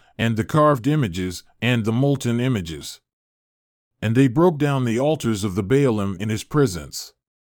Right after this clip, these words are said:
And the images that were on high above them he cut down. And the groves,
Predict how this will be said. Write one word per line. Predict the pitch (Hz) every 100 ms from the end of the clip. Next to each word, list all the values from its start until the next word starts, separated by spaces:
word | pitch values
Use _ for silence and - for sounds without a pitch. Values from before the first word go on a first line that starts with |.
| _ _ _ _ _ 107
And | 113
the | 120
images | 165 185 135 139 120
that | 120 127
were | 123
on | 117 107
high | 101 139 143
above | 123 98 143 131 101
them | 98 90
he | 110
cut | 101 123 104
down. | 107 135 104 71 64 _ _ _ _ _ _ _ _ _ _
And | 110 117
the | 113
groves, | 104 165 156 95 69 -